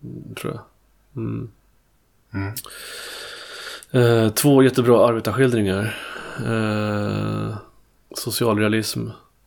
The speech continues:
Speaker 1: Och måste väl säga då att det, det, det är den här typen av berättelser som får mig att gråta. Och den bilderbok som jag har gjort, Hemma hos Harald Hen-, <laughs> Hemma hos Harald Henriksson, den, den tar väldigt mycket avstamp i den, den här typen av sentimentalitet. Alltså,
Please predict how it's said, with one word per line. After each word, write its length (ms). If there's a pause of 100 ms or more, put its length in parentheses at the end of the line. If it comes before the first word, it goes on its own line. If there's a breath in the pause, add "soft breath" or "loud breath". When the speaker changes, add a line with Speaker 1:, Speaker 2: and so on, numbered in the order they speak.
(500)
Speaker 1:
Och 440 (1300)
måste 300
väl 80
säga 340
då 380 (360)
att 180
det, 160
det, 220
det 160
är 40
den 40
här 100
typen 280
av 60
berättelser 520
som 360 (360)
får 260
mig 140
att 80
gråta. 600 (680 loud breath)
Och 80
den 260
bilderbok 420
som 120
jag 60
har 60
gjort, 100
Hemma 180
hos 140
Harald 160
Hen-, 180 (140)
<laughs> 120
Hemma 220
hos 160
Harald 200
Henriksson, 380
den, 140 (540 loud breath)
den 140
tar 100
väldigt 180
mycket 160
avstamp 440
i 80
den, 260
den 100
här 120
typen 280
av 40
sentimentalitet. 880
Alltså, 320